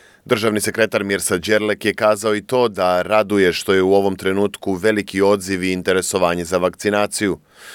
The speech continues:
On kaže da je to potvrda visoke svesti kod građana Srbije, koji su prema Đerlekovim rečima konačno shvatili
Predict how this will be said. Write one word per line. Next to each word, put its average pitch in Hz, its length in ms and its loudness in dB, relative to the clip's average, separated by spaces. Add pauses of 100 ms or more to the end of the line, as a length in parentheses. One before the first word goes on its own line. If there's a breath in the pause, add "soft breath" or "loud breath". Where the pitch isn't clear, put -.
(260 loud breath)
On 127 140 0
kaže 110 260 0
da 104 80 4
je 101 80 0
to 113 100 0
potvrda 101 500 2
visoke 107 440 0
svesti 107 440 0
kod 90 180 -2
građana 98 400 -2
Srbije, 110 520 0 (300 loud breath)
koji 151 160 2
su 107 140 0
prema 101 280 0
Đerlekovim 98 580 0
rečima 101 420 0
konačno 110 500 -2
shvatili 104 600 0